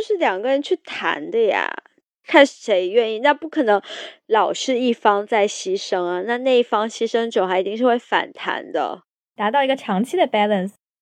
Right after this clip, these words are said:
Speaker 1: 就比如说十件事情，四件是你，六件是我。
Speaker 2: 就要不停地记账，好像又是一些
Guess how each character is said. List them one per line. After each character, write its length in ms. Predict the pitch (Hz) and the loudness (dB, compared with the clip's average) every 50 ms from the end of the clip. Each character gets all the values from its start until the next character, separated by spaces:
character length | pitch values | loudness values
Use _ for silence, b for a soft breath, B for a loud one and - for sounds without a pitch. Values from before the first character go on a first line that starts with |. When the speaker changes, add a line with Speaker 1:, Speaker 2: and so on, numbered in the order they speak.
| _ _ _ _ _ _ _ _ _ | _ _ _ _ _ _ _ _ _
Speaker 1:
就 160 | - 311 311 | -6 -6 -4
比 100 | - 262 | 0 0
如 160 | 247 233 240 | 2 2 2
说 400 | 262 285 277 277 277 269 285 311 | 0 0 2 2 2 2 2 0
十 320 | 311 - - - - 254 247 | -6 -10 -10 -4 -2 -2 0
件 260 | 254 302 302 285 294 | 0 0 2 2 0
事 200 | - - 294 277 | 0 -4 -6 -6
情， 480 | - - 277 247 214 208 202 208 202 - _ _ | -4 0 2 2 2 2 -2 -6 -8 -12 _ _
四 260 | - - _ - 277 254 | -20 -20 _ -6 -4 2
件 200 | 233 262 240 240 | 4 4 4 4
是 140 | 233 247 | 0 -4
你， 240 | 233 214 214 196 185 | -6 -4 -2 -2 2
六 160 | 185 202 202 | 4 4 4
件 180 | 196 190 196 196 | 4 2 0 -2
是 160 | 208 - 220 | -2 -2 -2
我。 300 | 185 185 135 98 67 - - _ _ _ _ _ _ _ _ _ | -2 0 0 0 0 -2 -6 _ _ _ _ _ _ _ _ _
Speaker 2:
就 120 | - 262 | -2 2
要 140 | 262 247 240 | 2 2 2
不 160 | 240 - - | 2 0 -4
停 160 | 269 294 247 | -4 -2 0
地 80 | 220 226 | 2 0
记 240 | 214 - - 254 208 | 0 0 -2 -4 -4
账， 320 | 202 - 247 208 190 190 | 2 2 2 2 2 0
好 120 | 196 - - | -6 -6 -6
像 120 | 196 196 | -2 0
又 120 | 202 208 | 0 0
是 160 | 214 208 220 208 | 0 0 0 -2
一 80 | 208 | -2
些 240 | 208 - 220 208 | 0 0 0 2